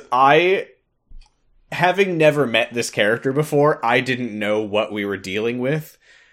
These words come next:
So yeah, he's like, "All right, I'm out for drinks at the pub." And then he goes outside and he pulls out his phone and he's like, "Paratroop one to Paratroop two." And I was like, "Okay, so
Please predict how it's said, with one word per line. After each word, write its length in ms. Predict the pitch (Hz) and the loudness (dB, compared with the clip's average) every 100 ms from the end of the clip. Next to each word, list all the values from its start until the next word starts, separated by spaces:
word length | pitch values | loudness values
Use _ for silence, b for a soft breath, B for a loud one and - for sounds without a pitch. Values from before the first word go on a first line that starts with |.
| b | b
So 180 | - 143 | 0 2
yeah, 220 | 143 131 | 4 2
he's 280 | 120 160 151 | 0 -2 0
like, 240 | 143 147 - | 0 -2 0
"All 160 | 170 | 0
right, 360 | 220 277 277 - | 2 0 0 -2
I'm 200 | 135 156 | -4 -2
out 260 | 180 202 - | -2 -2 -4
for 180 | - 214 | -8 -10
drinks 460 | 196 202 220 214 | -4 -2 -2 -2
at 200 | 226 214 | -2 -2
the 100 | - | -2
pub." 680 | 233 - 254 240 233 208 233 B B B - | -4 2 2 4 2 -2 -10 B B B -4
And 160 | 117 | -2
then 120 | 127 | 0
he 80 | 139 | 0
goes 280 | 123 127 131 | 0 2 2
outside 420 | 123 110 - 110 | 0 -2 0 0
and 80 | 95 | 0
he 60 | 95 | -6
pulls 280 | - 123 | -4 -2
out 100 | 117 | -2
his 140 | 98 - | -4 -4
phone 260 | - 101 | -2 0
and 100 | 92 | -2
he's 140 | 90 82 | -6 -8
like, 140 | 87 B B | -8 B B
"Paratroop 480 | 143 123 113 139 131 | 2 2 2 -2 2
one 220 | 131 107 | 0 0
to 100 | 117 | -6
Paratroop 580 | - 139 120 - 123 - | 0 0 0 -2 -6 -4
two." 380 | - 117 90 85 B B B | -2 -2 -2 -8 B B B
And 140 | 110 | -4
I 60 | 117 | -2
was 140 | - | 0
like, 340 | 117 104 - _ _ - | 0 -2 -4 _ _ -2
"Okay, 220 | 147 135 | 0 2
so 160 | 123 139 | 2 0